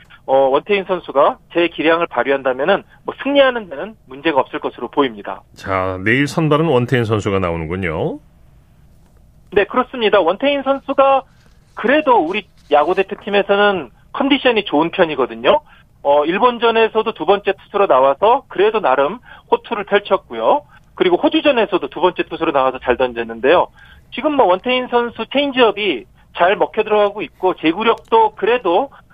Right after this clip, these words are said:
Speaker 1: 우리나라 투수 중에서는 좋은 편이기 때문에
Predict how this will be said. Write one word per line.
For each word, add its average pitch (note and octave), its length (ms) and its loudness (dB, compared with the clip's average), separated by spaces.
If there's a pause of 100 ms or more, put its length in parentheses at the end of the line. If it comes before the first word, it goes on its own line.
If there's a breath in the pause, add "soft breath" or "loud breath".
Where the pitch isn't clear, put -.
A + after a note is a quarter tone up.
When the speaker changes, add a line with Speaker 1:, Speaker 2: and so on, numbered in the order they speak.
Speaker 1:
우리나라 F#3 360 0
투수 G3+ 240 -8
중에서는 F#3 380 -2
좋은 D#3 240 0
편이기 D#3 320 0
때문에 D3 480 0